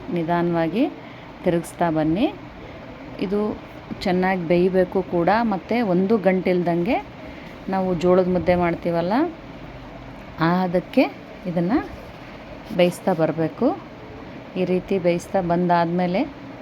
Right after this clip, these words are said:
ಇದಕ್ಕೆ ಒಂದು ಮುಚ್ಚಳ ಮುಚ್ಚಿಬಿಟ್ಟು, ಆ, ಉರಿ ಕಡಿಮೆ ಮಾಡಿ ಇದನ್ನು ಸ್ವಲ್ಪ ಹೊತ್ತು ಇನ್ನೂ ಚೆನ್ನಾಗಿ ಬೇಯೋದಕ್ಕೆ ಬಿಡಬೇಕು. ಆವಾಗ ಈ ಖಾರದ ಹೋಳ್ಗೆ ಮಾಡೋದಕ್ಕೆ ಖಾರದ ಹೂರಣ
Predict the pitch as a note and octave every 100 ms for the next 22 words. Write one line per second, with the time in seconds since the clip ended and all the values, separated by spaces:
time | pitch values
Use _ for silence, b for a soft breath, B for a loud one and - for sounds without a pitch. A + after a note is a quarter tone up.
0 | - - - - - - - - - -
1 | F#3+ F#3 - G#3 G3 E3+ E3 - G#3 F#3+
2 | F3+ - E3+ - B3+ G4+ - - - -
3 | - - - - - - - - G3 F#3
4 | F3+ G#3+ - F#3 F3+ F#3 F3+ F3 A3 G4
5 | - - - - - F#3 F3 G3 E4+ E4
6 | F3+ E3+ F3+ - C4+ D#4 - - - F3+
7 | G3 - E3+ F3+ F#3 E3 E3 F3+ F#3 -
8 | E3+ D#3+ E3 - C4 F#4+ - - - B
9 | B B B - - F#3+ F#3 E3 B3 F#4+
10 | - - - - - - - - F#3+ E3
11 | F3+ F#3 F#3+ F3+ F3+ E3+ F3+ F3 E3 E3+
12 | E3 - - D4+ D#4 - - - - -
13 | - - - F#3 F3+ E3+ D#3+ E3 E3+